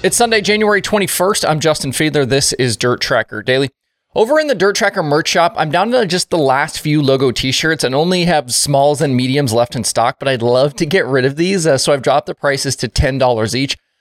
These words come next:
Uh, I do also have a few of the late model stickers left as well. I've been asked when we'll have new things in the merch shop, and as soon as we clear some of this other stuff out, we can start working on some new items to put in stock. I'll grab a shirt on sale now over at shop dot dirt tracker dot com.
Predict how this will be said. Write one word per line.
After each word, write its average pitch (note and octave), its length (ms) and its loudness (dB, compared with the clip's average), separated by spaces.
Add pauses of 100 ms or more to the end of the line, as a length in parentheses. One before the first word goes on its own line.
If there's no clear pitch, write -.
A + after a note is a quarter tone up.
(160)
Uh, D#3 60 2
I E3 200 4
do G3 160 0
also F3+ 280 2
have F3 140 2
a D#3+ 60 4
few E3 220 0
of B2+ 140 2
the C3 160 2
late A#2+ 260 0
model C#3 220 2
stickers C#3+ 400 -2
left C3 260 0
as A#2 160 -4
well. C3 300 2 (340)
I've F3+ 100 0
been A#3 80 4
asked C4 200 0
when E4 120 0
we'll C#4 120 4
have G#3 200 0
new D3+ 320 2
things G3+ 380 0
in F#3 100 0
the F#3+ 60 0
merch F#3 220 0
shop, F3+ 280 2
and D3+ 160 -2
as D3+ 220 -2
soon A3 140 0
as G#3 120 0
we F#3 120 0
clear F3+ 180 -2
some D#3+ 160 -4
of C#3+ 60 -2
this B2+ 120 0
other C#3+ 200 2
stuff C3+ 200 -2
out, C3 200 2
we B2 40 -2
can A#2+ 120 -6
start A2+ 200 0
working A2+ 280 0
on A2+ 180 4
some A2+ 220 0
new G#2+ 200 2
items A2+ 340 0
to - 80 -2
put A2 180 -4
in G#2+ 80 -4
stock. C3 320 0 (320)
I'll D3+ 80 -2
grab G#3+ 160 2
a G#3 40 0
shirt G3+ 300 2
on F3 140 2
sale E3 260 2
now C#3 240 2
over B2 320 0
at - 140 -2
shop - 340 0
dot A2 220 -2
dirt A2 180 -2
tracker G#2 340 -6
dot G2+ 280 -4
com. A2 340 0